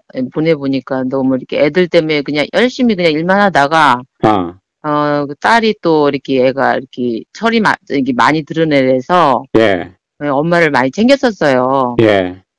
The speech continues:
Speaker 1: 예, 근데 그 딸을 보내고 나니까 너무 힘들더라고요, 제가.
Speaker 2: 아, 저기,
Speaker 1: 예,
Speaker 2: 뭐,
Speaker 1: 허전함이, 허전함이.
Speaker 2: 그 딸을 좀 의지를 많이 했던 것 같아요.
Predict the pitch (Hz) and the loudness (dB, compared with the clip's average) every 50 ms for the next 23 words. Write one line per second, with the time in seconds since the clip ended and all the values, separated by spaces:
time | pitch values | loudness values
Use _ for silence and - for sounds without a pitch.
0 | _ _ - 156 151 147 147 - 170 160 165 160 - - - - - - 220 214 | _ _ -4 -2 -2 -2 -2 -2 -4 -2 -2 -4 -4 -4 -6 -6 0 2 2 4
1 | 202 185 180 165 156 139 - 170 180 185 170 170 156 143 143 151 156 143 - 156 | 6 6 4 4 2 0 -2 0 2 2 2 4 4 4 2 2 2 0 0 0
2 | - 147 156 180 202 226 240 247 247 226 202 190 185 160 160 - 143 139 127 131 | 2 4 4 6 6 6 6 6 6 6 6 6 4 4 4 4 2 2 2 2
3 | 127 123 123 120 131 127 120 120 123 127 135 135 131 127 123 120 117 - - 107 | 0 0 0 -2 -4 -4 -4 -2 -2 0 0 0 0 0 -2 -4 -8 -6 -2 0
4 | 101 101 104 107 110 113 113 113 113 110 95 - - - 107 104 104 104 104 - | 2 4 4 4 4 4 4 4 2 2 0 -2 0 2 2 4 4 4 2 2
5 | 101 101 - - 131 127 135 - - - - 233 220 - 180 151 139 131 127 120 | 2 0 0 -2 -4 -6 -2 0 2 4 4 4 4 4 4 2 2 0 0 -2
6 | 123 - 190 208 190 160 180 170 147 135 127 117 123 123 123 - _ - 156 165 | -2 -2 -2 2 4 4 4 4 2 0 -2 -2 -4 -8 -10 -12 _ 0 2 2
7 | 165 180 175 165 151 139 - 135 127 113 117 117 131 139 143 151 139 151 139 120 | 4 4 4 2 2 0 -4 -4 -4 -4 -4 -4 -2 -2 -2 -2 -2 -2 -2 -2
8 | 104 98 95 107 120 120 - 143 143 143 - 147 131 110 101 95 - - 107 101 | -2 -2 -2 -2 -2 -2 -2 -4 -6 -4 -2 -2 0 0 0 -2 -2 -2 -2 0
9 | 98 95 98 117 | 0 0 -2 -6